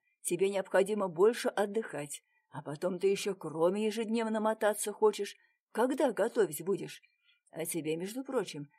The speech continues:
необходимо нормально питаться, а то опять загремишь в больницу». Вика молча смотрела на Назара, прекрасно понимая, что он прав. Но в то же время её весьма смущала его доброта.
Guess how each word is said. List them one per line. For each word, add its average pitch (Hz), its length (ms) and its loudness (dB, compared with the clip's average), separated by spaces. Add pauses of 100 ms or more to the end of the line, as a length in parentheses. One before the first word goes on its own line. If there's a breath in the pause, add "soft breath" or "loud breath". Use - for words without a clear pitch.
необходимо 185 580 -2
нормально 185 600 0
питаться, 180 640 -4 (260)
а 165 140 -14
то 196 100 0
опять 220 380 2
загремишь 220 580 -2
в 165 100 -20
больницу». 170 600 -2 (840)
Вика 320 320 0
молча 285 420 2
смотрела 233 600 2
на 233 140 -2
Назара, 175 640 -2 (120)
прекрасно 233 580 -2
понимая, 202 720 -2
что - 280 -8
он 202 300 -8
прав. 156 320 -8 (600 soft breath)
Но 240 160 2
в 254 60 -4
то 294 180 -2
же 277 120 -2
время 269 460 0 (160)
её 233 340 0
весьма 240 460 -2
смущала 240 760 -2
его 160 360 -4
доброта. 170 560 -8